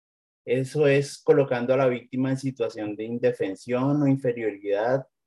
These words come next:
o aprovechándose de esa situación. Eh, pero debe recordarse que por decisión del Tribunal Superior de Bogotá, este cargo se eliminó.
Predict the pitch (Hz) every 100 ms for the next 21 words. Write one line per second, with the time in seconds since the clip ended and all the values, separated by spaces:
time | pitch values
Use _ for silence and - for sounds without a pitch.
0 | _ - 120 120 117 107 120 107 107 120
1 | 127 113 117 107 123 - 95 - 113 107
2 | 87 _ _ _ _ - 127 - _ _
3 | _ _ _ _ - 107 - _ _ _
4 | - 143 143 143 143 147 139 151 131 135
5 | 131 147 156 - 135 131 123 123 120 120
6 | 117 117 123 123 131 - _ _ _ 139
7 | 143 135 123 117 110 120 127 123 117 110
8 | 110 120 120 117 120 117 - 117 120 -
9 | 113 107 101 107 110 104 95 95 110 120
10 | 110